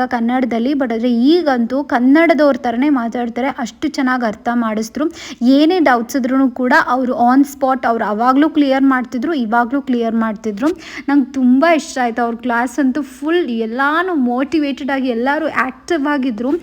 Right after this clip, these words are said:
ಹಂಡ್ರೆಡ್ ಪರ್ಸೆಂಟ್ ಆಕ್ಟಿವ್ ಆಗಿದ್ರು ಅಂತ ಹೇಳ್ಬೋದು. ಎಷ್ಟು ಜೋಶ್ ಇತ್ತು ಅಂದ್ರೆ ಕ್ಲಾಸಲ್ಲಿ, ನಂಗೆ ತುಂಬ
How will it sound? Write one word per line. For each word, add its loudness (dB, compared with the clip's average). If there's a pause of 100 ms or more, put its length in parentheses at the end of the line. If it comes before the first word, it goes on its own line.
(240)
ಹಂಡ್ರೆಡ್ 4
ಪರ್ಸೆಂಟ್ 4
ಆಕ್ಟಿವ್ -2
ಆಗಿದ್ರು -2
ಅಂತ -2
ಹೇಳ್ಬೋದು. -2
ಎಷ್ಟು -2
ಜೋಶ್ 2
ಇತ್ತು -2
ಅಂದ್ರೆ 0
ಕ್ಲಾಸಲ್ಲಿ, -2 (300)
ನಂಗೆ 2
ತುಂಬ 4